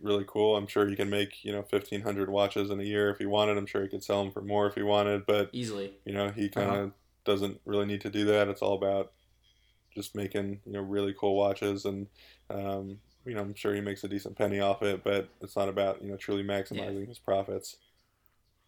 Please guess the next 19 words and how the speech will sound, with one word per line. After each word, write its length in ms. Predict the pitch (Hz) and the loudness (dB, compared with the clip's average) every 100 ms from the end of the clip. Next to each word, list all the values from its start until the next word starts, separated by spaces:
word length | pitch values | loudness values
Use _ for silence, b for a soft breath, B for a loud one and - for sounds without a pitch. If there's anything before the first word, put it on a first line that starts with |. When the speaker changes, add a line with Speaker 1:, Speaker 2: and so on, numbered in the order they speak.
| _ _ _ _ - | _ _ _ _ -10
Speaker 2:
No, 200 | 104 104 | -10 -10
yeah, 80 | 104 | -12
he 140 | 107 117 | -10 -4
could 180 | 135 | -2
be 100 | 117 | 0
raising 280 | 113 113 107 | 0 -2 -4
his 180 | 107 101 | -10 -10
retail 300 | 107 107 101 | -12 -10 -10
prices, 420 | - 98 - 98 | -10 -12 -12 -12
which 160 | 101 98 | -12 -10
he 80 | 101 | -10
hasn't 260 | 104 98 | -8 -10
done 240 | 98 101 98 | -10 -10 -8
yet. 280 | 101 117 113 | -8 -8 -10
And 120 | 101 | -10
even 300 | 131 123 117 | -6 -4 -4
when 100 | 107 | -6
he 100 | 104 | -10
took 300 | 98 120 - | -8 -8 -8